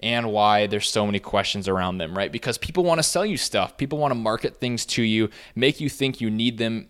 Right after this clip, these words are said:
make you perceive them as necessary for your fitness journey, and, and that is,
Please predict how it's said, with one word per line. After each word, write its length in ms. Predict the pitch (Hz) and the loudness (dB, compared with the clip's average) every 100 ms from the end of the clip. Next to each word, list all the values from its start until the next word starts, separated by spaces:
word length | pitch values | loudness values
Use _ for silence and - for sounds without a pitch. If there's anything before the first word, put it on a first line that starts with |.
| - | -10
make 300 | 113 123 139 | 0 2 2
you 100 | 156 | -2
perceive 640 | - 123 - - 147 156 | -2 -2 -2 -2 -2 -2
them 280 | 123 120 117 | 2 2 2
as 280 | 92 110 104 | 0 0 0
necessary 720 | 110 120 131 143 - 104 98 | 0 2 2 2 2 2 2
for 160 | 92 113 | 0 0
your 100 | 104 | 0
fitness 380 | - 101 104 - | 0 -2 -4 -2
journey, 380 | 113 107 104 - - - - | -2 0 -2 -4 -14 -18 -2
and, 380 | 107 107 107 - | 0 0 -2 -4
and 220 | 104 104 | -2 0
that 240 | 110 - | 0 0
is, 420 | 110 107 104 104 | 0 2 2 -2